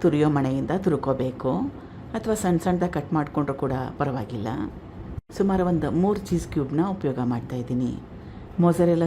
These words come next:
ಚೀಸ್ ಬರುತ್ತಲ್ಲ, ಅದನ್ನು ಕೂಡ ಉಪಯೋಗ ಮಾಡ್ಬೋದು. ನಾನು ಉಪಯೋಗ ಮಾಡಿರೋದು ಅಮೂಲ್ ಚೀಸ್ ಕ್ಯೂಬ್ಸ್. ಇವಾಗ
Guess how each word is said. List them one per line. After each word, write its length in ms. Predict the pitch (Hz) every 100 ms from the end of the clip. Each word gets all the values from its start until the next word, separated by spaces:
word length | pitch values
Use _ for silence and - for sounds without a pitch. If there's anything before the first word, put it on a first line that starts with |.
| 165
ಚೀಸ್ 160 | 160 151
ಬರುತ್ತಲ್ಲ, 360 | 139 143 151 175 185
ಅದನ್ನು 180 | 160 156
ಕೂಡ 100 | 185 175
ಉಪಯೋಗ 220 | 117 117 123
ಮಾಡ್ಬೋದು. 440 | 117 - 120 117 143 302 320 - - - - - - - -
ನಾನು 140 | 165 165 147
ಉಪಯೋಗ 240 | 139 123 127
ಮಾಡಿರೋದು 380 | 127 131 131 185 175
ಅಮೂಲ್ 320 | 143 139 135 -
ಚೀಸ್ 200 | 147 127 -
ಕ್ಯೂಬ್ಸ್. 380 | 143 160 - - - - - - - - - - - - - - - - - -
ಇವಾಗ 220 | 156 156